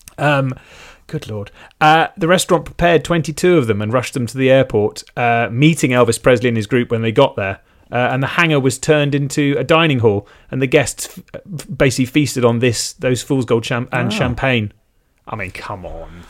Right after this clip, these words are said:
Speaker 2: Fascinating, though, 'cause there is a, there is a Italian sandwich, French, you know, sort of Mediterranean sandwich called pan bagnat, which is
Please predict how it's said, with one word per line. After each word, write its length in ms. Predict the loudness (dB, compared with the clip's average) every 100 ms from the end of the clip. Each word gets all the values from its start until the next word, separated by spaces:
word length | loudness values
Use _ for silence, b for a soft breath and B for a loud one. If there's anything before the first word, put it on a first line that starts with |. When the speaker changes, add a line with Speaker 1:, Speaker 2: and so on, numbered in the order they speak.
| _
Speaker 2:
Fascinating, 460 | -4 -2 0 -2 2
though, 120 | 2
'cause 140 | 2 2
there 140 | 4
is 120 | 4
a, 60 | 4
there 200 | 4 4
is 100 | 4
a 160 | 0 0 -6
Italian 520 | -6 0 0 0 -2
sandwich, 760 | -4 -2 -2 -4 -6 -6 -10 B B B
French, 520 | -10 -2 -2 -2 -6 -6
you 80 | -6
know, 180 | -6 -6
sort 180 | -6
of 40 | -4
Mediterranean 560 | -4 -6 -6 -4 -4
sandwich 260 | -6 -8 -8
called 140 | -6
pan 300 | -4 -2 -2 -4
bagnat, 540 | -4 -4 -6 -8 -14 -16 B B B B
which 240 | -10 -6
is 240 | -6 -8